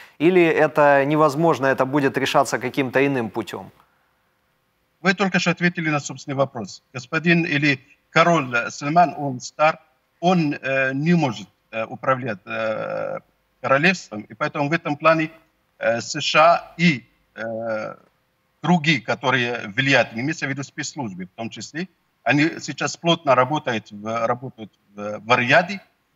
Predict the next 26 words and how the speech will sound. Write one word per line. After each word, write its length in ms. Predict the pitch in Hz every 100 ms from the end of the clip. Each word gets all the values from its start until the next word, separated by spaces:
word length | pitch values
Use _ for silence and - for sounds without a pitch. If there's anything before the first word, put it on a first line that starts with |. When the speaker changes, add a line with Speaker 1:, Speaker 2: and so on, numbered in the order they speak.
| _ _
Speaker 2:
и, 240 | 175 175 -
скорее 300 | - 170 165
всего, 400 | - 170 190 196
э, 200 | - 143
найдут 420 | 139 156 151 143 147
альтернативу 800 | 131 - 143 147 - 175 165 135
для 480 | 120 131 147 160 - _ _ -
Мухаммеда 460 | - 151 156 127
бин 160 | 131 127
Сальмана. 460 | - 123 117 98 131
Но 400 | 143 170 123 - _ _ -
перед 280 | 151 143
этим 360 | 185 196 151 139
они 300 | 107 139 147
должны, 380 | 139 131 131 160
как 100 | 143
говорится, 440 | 135 135 - 135 - _ _ _ -
э, 840 | 107 107 107 104 104 104 104 104 - - - _ _ _ _ _ -
э, 180 | 113
защитить, 720 | 104 165 165 196 180 131 - - _
э, 420 | 117 117 113 107
даже 480 | 107 143 127 131 131
короля 560 | - 139 143 175 - -
от 180 | 180 -
своего 360 | 151 147 151
сына, 360 | 147 - 123